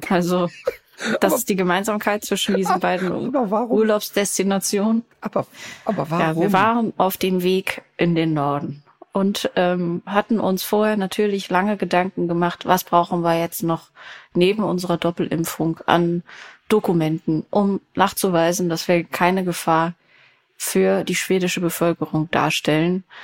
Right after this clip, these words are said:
Speaker 1: Und dann ist uns kurz vor Hamburg
Speaker 2: <laughs>
Speaker 1: aufgegangen, oh, was ist eigentlich mit Almas Tollwutimpfung?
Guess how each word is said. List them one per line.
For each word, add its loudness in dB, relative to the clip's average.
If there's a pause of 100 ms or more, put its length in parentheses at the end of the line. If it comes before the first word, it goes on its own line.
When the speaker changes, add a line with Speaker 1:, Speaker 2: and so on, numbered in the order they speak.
(200)
Speaker 1:
Und 2
dann 2
ist -2
uns 0 (320)
kurz 0
vor 0
Hamburg 0 (160)
Speaker 2:
<laughs> -6
Speaker 1:
aufgegangen, 0 (420)
oh, 0 (600)
was 0
ist -2
eigentlich -2
mit -2
Almas 2
Tollwutimpfung? -2